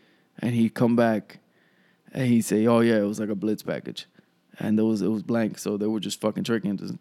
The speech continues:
to find out if he was actually watching the film or not. So, if you motherfuckers actually text me, you hear this shit,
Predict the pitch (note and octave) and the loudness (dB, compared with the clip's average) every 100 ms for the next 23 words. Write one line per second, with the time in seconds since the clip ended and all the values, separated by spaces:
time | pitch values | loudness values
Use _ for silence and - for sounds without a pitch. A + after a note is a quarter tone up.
0 | - G#2+ A#2 A2 A2 G2 G#2+ G2+ G2+ G#2 | -8 -4 -2 0 0 -2 -4 -4 -4 -4
1 | G#2 A2 F#2+ G2+ F2+ G2+ G#2 F2 C2+ G1+ | 0 0 0 -4 -4 -4 -4 -4 -8 -12
2 | - - _ _ _ - B2 C3 B2+ A#2+ | -16 -20 _ _ _ 0 6 8 6 4
3 | - - _ _ _ _ _ _ _ F3 | -6 -20 _ _ _ _ _ _ _ -6
4 | F3 - C3+ C3 D3+ D3+ D#3 C#3+ C#3+ D3 | 0 2 6 6 6 6 4 4 2 4
5 | D3+ D#3+ D#3 - A#2+ A#2 B2 D#3+ E3+ G#2 | 2 4 4 4 4 6 8 8 8 4
6 | - - F#2 | 2 0 -2